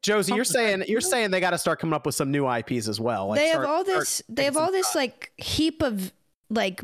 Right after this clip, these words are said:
Speaker 3: studios and stuff that they've, they've acquired, and legacy games like Rare and, like, uh, stuff like that, that they just aren't utilizing. And I feel like if they did utilize it, that'd give people a reason to actually buy an Xbox.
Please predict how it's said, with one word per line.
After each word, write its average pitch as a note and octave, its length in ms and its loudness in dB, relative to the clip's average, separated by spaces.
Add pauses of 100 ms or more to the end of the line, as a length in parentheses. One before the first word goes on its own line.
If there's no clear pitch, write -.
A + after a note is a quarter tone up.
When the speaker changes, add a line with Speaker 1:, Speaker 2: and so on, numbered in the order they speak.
(120)
Speaker 3:
studios D4 580 0
and C#4 120 0
stuff C4+ 240 -2
that B3+ 100 -2
they've, A#3 220 0 (400)
they've G#3 180 -2
acquired, A#3 720 0
and G3 260 0 (100)
legacy B3+ 680 -2
games A#3 300 0
like G3 180 -2
Rare F#3 420 0 (520)
and, F#3+ 340 -2 (120)
like, F#3 260 -4 (160)
uh, E3+ 260 -2
stuff G#3 240 -4
like F#3+ 180 -2
that, G#3+ 260 -2
that G3 120 -2
they G#3+ 240 -2 (180)
just A3+ 340 0
aren't G3+ 200 0
utilizing. F3 600 0
And G3+ 80 0
I F#3+ 80 0
feel C4+ 180 0
like B3 160 0
if G#3 120 -4
they F#3 140 0
did D4+ 280 -2
utilize E3+ 480 0
it, F#3 180 -2
that'd G#3+ 200 0
give A3+ 180 -2
people G#3 300 -2
a G3 60 0
reason G#3+ 300 0
to G3+ 80 -2
actually F#3+ 340 0
buy F3 200 -2
an E3 120 0
Xbox. - 520 -6